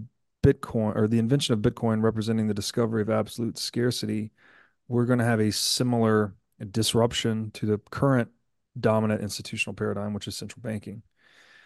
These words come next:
So I try to draw parallels to that. And, um, that was not a, a turn I expected the piece to take, but sometimes when you're writing these things,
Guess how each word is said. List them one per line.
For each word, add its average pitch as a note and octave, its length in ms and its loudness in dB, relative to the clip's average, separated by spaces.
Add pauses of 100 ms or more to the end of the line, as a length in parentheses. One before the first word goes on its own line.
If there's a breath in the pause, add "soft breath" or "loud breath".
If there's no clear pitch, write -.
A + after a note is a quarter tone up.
(160 soft breath)
So - 180 2
I A#2 60 6
try C3+ 180 4
to B2 100 4
draw G#2+ 240 4
parallels A2 640 0
to A#2 100 -18
that. A#2 380 -2 (340)
And, G#2+ 300 -6
um, G#2 500 -6
that B2+ 140 2
was A#2+ 100 -2
not B2 180 4
a, G#2+ 140 -2 (140)
a A#2 60 -4
turn B2 460 2
I G#2+ 120 2
expected G#2+ 560 -2
the G2+ 60 -10
piece G#2+ 260 -4
to G2+ 100 -10
take, G#2+ 280 -2
but - 100 -12
sometimes A2 380 -6
when G#2 80 -2
you're G2+ 100 -2
writing G#2+ 300 2
these G2+ 160 -4
things, G2+ 560 -6